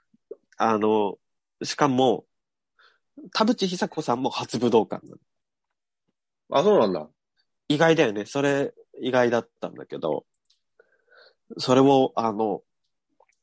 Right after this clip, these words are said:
Speaker 1: ペドロが、あの、初めて立つっていう。
Speaker 2: すごいな。
Speaker 1: ライブに行かせていただきまして。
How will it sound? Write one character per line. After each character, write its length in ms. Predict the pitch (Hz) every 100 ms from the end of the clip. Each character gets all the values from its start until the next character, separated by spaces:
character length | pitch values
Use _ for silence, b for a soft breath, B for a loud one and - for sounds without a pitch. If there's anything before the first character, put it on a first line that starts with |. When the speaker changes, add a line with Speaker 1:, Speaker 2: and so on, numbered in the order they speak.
| _ _ _ _ _ _ _ _ -
Speaker 1:
ペ 120 | 147
ド 140 | 127
ロ 100 | 104
が、 220 | 92 87 _ _ _ _ _ -
あ 160 | -
の、 420 | - - - - _ -
初 260 | 120 117
め 120 | 104
て 160 | - - _ _ _ _ _ - - _ _ _ _ -
立 260 | - - -
つ 40 |
っ 20 | -
て 100 | -
い 120 | -
う。 140 | 60
Speaker 2:
す 100 | 95
ご 160 | 98 170
い 100 | 147
な。 160 | 87 76 - - - _ _ _ _ _ -
Speaker 1:
ラ 300 | 107 107 117
イ 180 | 143 143
ブ 160 | 147
に 300 | 143 151 156
行 140 | - -
か 160 | 110
せ 100 | 107
て 100 | -
い 60 | 190
た 140 | -
だ 100 | 101
き 120 | 98 104
ま 140 | 98
し 120 | -
て。 360 | 87 64 65